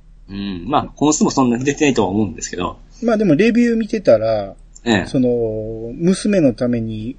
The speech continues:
Speaker 2: 買ってあげましたが、
Speaker 1: うん。
Speaker 2: 娘が面白いと言ってましたみたいなことが何個か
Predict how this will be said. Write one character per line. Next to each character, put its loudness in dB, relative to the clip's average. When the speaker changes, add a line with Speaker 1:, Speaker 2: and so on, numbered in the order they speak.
Speaker 2:
買 0
っ -14
て 6
あ 10
げ 2
ま 2
し -8
た -12
が、 -4
Speaker 1:
う -2
ん。 -2
Speaker 2:
娘 2
が 2
面 0
白 0
い -2
と -10
言 -2
っ -8
て -4
ま -2
し -6
た -4
み -6
た -2
い -2
な -8
こ -8
と -8
が -8
何 0
個 -4
か 0